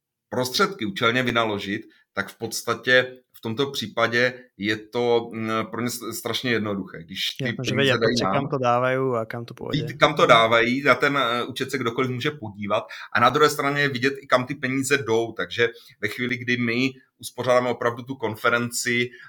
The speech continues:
Speaker 1: a, mm, samozřejmě v rámci toho nadačního fondu ty, mm,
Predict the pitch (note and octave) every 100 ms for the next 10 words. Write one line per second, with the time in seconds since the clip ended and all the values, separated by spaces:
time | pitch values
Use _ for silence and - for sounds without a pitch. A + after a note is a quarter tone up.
0 | - F#2+ G2+ G#2 G#2 G#2 G#2 A#2+ B2+ C3+
1 | C3 A2 G#2+ - - A#2+ A2+ A#2 A#2+ A#2+
2 | A#2+ A#2 G#2 G#2 G2 G#2+ A2 A2 A#2+ A#2
3 | G2+ F#2+ G#2